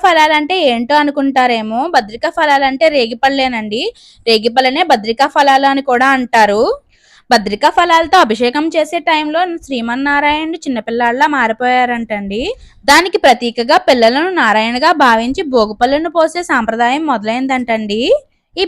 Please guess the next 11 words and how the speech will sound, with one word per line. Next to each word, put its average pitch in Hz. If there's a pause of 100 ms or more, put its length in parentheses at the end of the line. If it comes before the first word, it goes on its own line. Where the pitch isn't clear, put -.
భోగిపళ్ళు 240
పోయడానికి 370
ఇంకో 247
రీజన్ 311
కూడా 339
ఉందండి. 220 (120)
అదేంటంటే 269 (560)
రేగిపళ్ళనే 247 (140)
అర్ఘఫలం 269
అని 294
కూడా 254